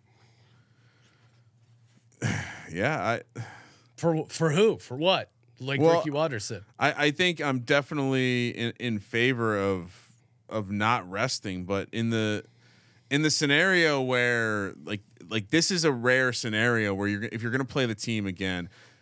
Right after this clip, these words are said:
Speaker 1: So I'm looking at the scenario, Sean, right now, and basically, if Buffalo wins, there's only one scenario where Baltimore doesn't end up the sixth seed and Cincinnati doesn't end up the three seed. And so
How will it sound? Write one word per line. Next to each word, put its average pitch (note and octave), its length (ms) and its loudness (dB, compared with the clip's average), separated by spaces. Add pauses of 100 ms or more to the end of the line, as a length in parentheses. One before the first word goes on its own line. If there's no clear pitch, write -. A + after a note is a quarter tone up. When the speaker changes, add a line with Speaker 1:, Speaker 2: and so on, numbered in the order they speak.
(200)
Speaker 1:
So D#3 140 4
I'm D3 100 2
looking F3+ 240 2
at E3+ 100 2
the D3+ 80 -8
scenario, G#2 540 -2
Sean, D#2 320 -10
right E2 200 -10
now, E2+ 260 -10
and G#2 140 -4
basically, D3+ 520 2
if G#2+ 160 -2
Buffalo C3 460 4
wins, A#2 720 -2 (880)
there's B2 180 2
only E3 360 4
one C3 400 2
scenario A2 840 0
where F2+ 180 -4
Baltimore G#2 640 -2
doesn't G2+ 460 -2
end F#2+ 220 -2
up F#2+ 160 -2
the E2+ 80 -12
sixth - 340 -6
seed F#2 220 -4
and E2+ 140 -8
Cincinnati F#2 720 -4
doesn't F2 380 -8
end D#2+ 180 -12
up D#2+ 120 -12
the F2 80 -20
three - 280 -20
seed. - 220 -18 (760)
And C#3+ 160 4
so D3 360 4